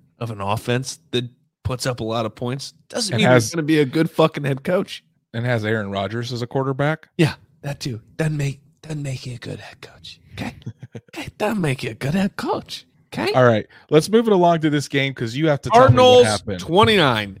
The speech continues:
Speaker 1: Raiders twenty-three. Cardinals come back, okay? Tie the game up. Lit-
Speaker 2: I saw the end of regulation. Kyler Murray
Speaker 1: Well, you
Speaker 2: went full, full video game on that one.
Speaker 1: Well, they got a penalty that renewed their downs.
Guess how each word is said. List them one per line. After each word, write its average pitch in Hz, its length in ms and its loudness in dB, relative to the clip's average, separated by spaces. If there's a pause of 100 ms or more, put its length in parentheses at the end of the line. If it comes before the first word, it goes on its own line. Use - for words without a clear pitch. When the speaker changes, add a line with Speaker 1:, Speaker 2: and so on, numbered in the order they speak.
(140)
Speaker 1:
Raiders 160 680 0 (180)
twenty-three. 120 640 -4 (100)
Cardinals 190 600 2
come 156 320 -4
back, 101 340 -6 (460)
okay? 113 260 -2 (340)
Tie 135 340 -2
the 160 100 -2
game 143 320 0
up. 113 280 -2 (920)
Lit- 180 160 -2 (640)
Speaker 2:
I 123 80 -4
saw 247 240 4
the 214 120 2
end 151 140 2
of 123 80 -4
regulation. 110 640 -4 (120)
Kyler 170 320 2
Murray 147 220 2
Speaker 1:
Well, 214 40 2
you 208 80 0
Speaker 2:
went - 240 -4
full, 196 380 2 (240)
full 208 160 4
video 127 400 2
game 87 320 -12
on 80 160 -18
that 82 200 -18
one. 131 120 -16
Speaker 1:
Well, 147 80 -2
they 147 100 4
got 147 140 4
a 156 40 0
penalty 139 520 -2 (1120)
that 131 300 0
renewed 131 440 2
their 120 140 2
downs. - 560 -8